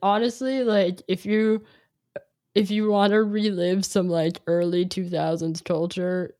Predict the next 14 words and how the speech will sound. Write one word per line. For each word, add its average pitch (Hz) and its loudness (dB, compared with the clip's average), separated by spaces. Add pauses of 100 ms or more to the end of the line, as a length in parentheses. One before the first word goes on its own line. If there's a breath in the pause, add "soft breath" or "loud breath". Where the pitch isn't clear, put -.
(140)
you 175 -8
should 180 -6
try 160 0
and 160 -2
find 156 -2
some 160 -6
of 165 -6
their 156 -4
old 147 -8
videos, 143 -6
'cause 165 -12
they're 156 -8
just, 151 -12
like, 156 -8